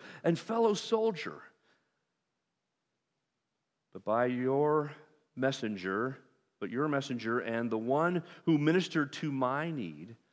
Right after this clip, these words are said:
since he was longing for you all, and he was distressed because you heard that he was sick. For indeed he was sick, almost unto death.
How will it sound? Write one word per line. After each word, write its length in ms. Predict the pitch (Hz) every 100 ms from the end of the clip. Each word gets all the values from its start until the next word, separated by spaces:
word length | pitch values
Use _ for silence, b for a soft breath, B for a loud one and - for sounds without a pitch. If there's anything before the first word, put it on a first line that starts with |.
| _ _ _ _ -
since 260 | - 113
he 220 | - 131
was 260 | 123 113 98
longing 560 | 92 120 131 143 139 131
for 380 | 131 117 117 b b b b -
you 200 | 113 113
all, 400 | 92 87 95 101 _ _ _ _ _ _ _
and 80 | 101
he 120 | 110
was 160 | 113 107
distressed 640 | 120 - - 156 139 -
because 360 | 113 - 117 110
you 140 | 139
heard 540 | 127 160 170 113 127 127 B B
that 80 | 107
he 140 | 135
was 140 | 120 120
sick. 460 | - 190 147 - - - _ _ _ _ _ _ _ 127
For 100 | 139
indeed 300 | 131 202 175
he 120 | 202
was 220 | 180 180
sick, 380 | - 139 90 143
almost 540 | 180 202 190 - - - -
unto 220 | 156 160
death. 440 | 147 127 95 -